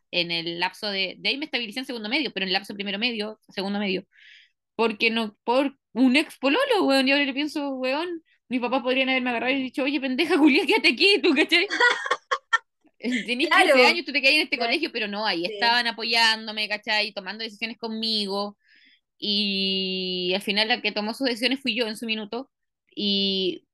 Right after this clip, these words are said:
Speaker 1: pero no sé, pues, legaba yo y pienso, decía, no sé, po, cosas que ahora valoro y pienso. Eh, iba a carretear y mi mamá me decía, "No, hasta las dos, te vamos a ir a buscar". Y yo ahora veo, por ejemplo, y no sé, mi hermana salió la otra semana pasada un cumpleaños,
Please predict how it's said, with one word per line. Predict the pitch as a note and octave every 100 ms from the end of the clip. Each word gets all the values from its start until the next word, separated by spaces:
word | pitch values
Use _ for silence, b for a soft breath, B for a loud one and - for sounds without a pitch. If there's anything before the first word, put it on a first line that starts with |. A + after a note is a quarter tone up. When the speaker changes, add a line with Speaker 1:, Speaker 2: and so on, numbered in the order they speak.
| -
Speaker 1:
pero | G#3 G#3 G#3 G3+
no | G3
sé, | B3 A#3
pues, | G3+ F#3
legaba | F#3 F#3 G3 G3
yo | F#3+ G3 G3
y | F#3
pienso, | F#3+ F#3+ G3 G#3 F#3+ F#3 F#3 F#3 F3+ F3+ F3+ _ b b b
decía, | F#3+ F#3 F#3+ F3 F3 -
no | F#3 F3
sé, | - D#3
po, | - - _ _ -
cosas | G#3+ A3
que | A3
ahora | G#3 A3
valoro | A3 A3+ G3+ F3+ D#3
y | G3+
pienso. | G3+ F3+ F3 E3+ _ _ _ _ -
Eh, | G3 F3+ F3 E3+ F3 E3+ -
iba | A3 A3
a | G#3+
carretear | G#3+ G#3+ G3+ G#3 E3 -
y | F#3
mi | F#3
mamá | F3+
me | F#3
decía, | F3+ G#3
"No, | C#4
hasta | C#4 C#4
las | B3+ B3+
dos, | G#3+ G3+ D#3 _ _ _ _ - -
te | F#3
vamos | F#3+ G3
a |
ir | G3
a |
buscar". | F#3+ G3 E3 G#2+ -
Y | - F3
yo | F#3
ahora | G3 F3+
veo, | G3
por | G#3
ejemplo, | G3 G3+ G#3
y |
no | G#3+
sé, | A3
mi | F#3+
hermana | G3+ C4
salió | D#4 C4+
la | C4+
otra | - B3
semana | C4 B3+ B3 C4 C4
pasada | C#4 C#4
un | C#4
cumpleaños, | C4 - D#3+ B2